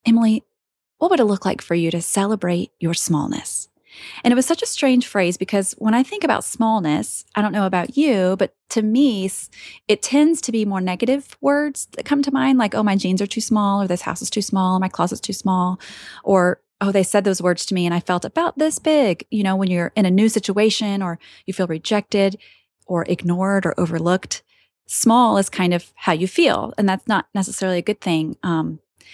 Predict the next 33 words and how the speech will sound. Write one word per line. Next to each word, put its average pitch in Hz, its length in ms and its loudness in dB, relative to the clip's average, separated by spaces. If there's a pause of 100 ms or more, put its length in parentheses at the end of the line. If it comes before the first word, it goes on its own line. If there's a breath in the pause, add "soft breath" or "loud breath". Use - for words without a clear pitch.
(120 loud breath)
but 240 80 -6
there's 247 200 2
also 196 720 0
another 220 280 -2
kind 202 200 -4
of 175 80 -6
smallness 170 520 -4
that 190 140 -2
I 175 80 2
think, - 420 -6 (500)
uh, 170 220 -4
also 214 280 2
comes 180 240 -2
to 185 120 -4
mind 165 260 2
is, - 460 -4 (280)
for 190 160 0
example, 170 340 0
when 170 100 0
I'm 165 100 -2
standing 170 600 -2 (520)
next 180 240 0
to 185 100 2
the - 160 0
ocean, - 460 0
I 214 60 -2
always 254 240 2
feel 359 140 -6
very 220 260 0
small. 175 560 -4 (360 loud breath)
But 220 100 4
I 214 80 4
think 262 340 2